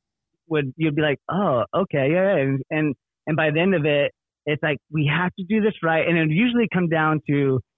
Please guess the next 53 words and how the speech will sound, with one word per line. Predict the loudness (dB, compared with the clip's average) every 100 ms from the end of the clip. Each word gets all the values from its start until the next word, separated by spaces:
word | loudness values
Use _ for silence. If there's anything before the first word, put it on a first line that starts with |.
| _ _ _
"We | -2 0
have | 2 0 0
to | 0
make | 0 0
the | -2
judge | -2 0 0 -2
happy. | -2 -2 -4 -10 -16 _ _ _ _ -4
If | -4
we | 0 2 2 2
do, | 0
we | 2 2
have | 2
to | -2
play | -2 -2 0
this | 0 -2
right. | -2 0 0 -2 -2
I | 0 2
know | 2 2
this | 2 -2 -2 -2
game. | 0 2 0 -4 _
We're | -4 0
playing | 0 2 0
with | 0
a | -4 -2
different | -4 -2 -2 -4 -2
type | -2 0
of | -2
corruption | -2 -2 -2 -2 -4
here." | -4 -6 -10 _
He | 0
was | 2 0 -2
happy | -4 -2 -2
to | -4 -4
tell | -2 0
you | 0 0 0 -4 _ _
that | -4 -2
he | 0
was | -2
playing | -2 0 0
with | -2
a | -2
different, | -2 -4 -6 _ _
he | -2 0
would | -2 -4
ha-, | -8 -4
be | -2
happy | 0 0 -2 -2
to | -2 -2
tell | -2
you | 0
the | -2 -4
judge | -2 0 0
is | -4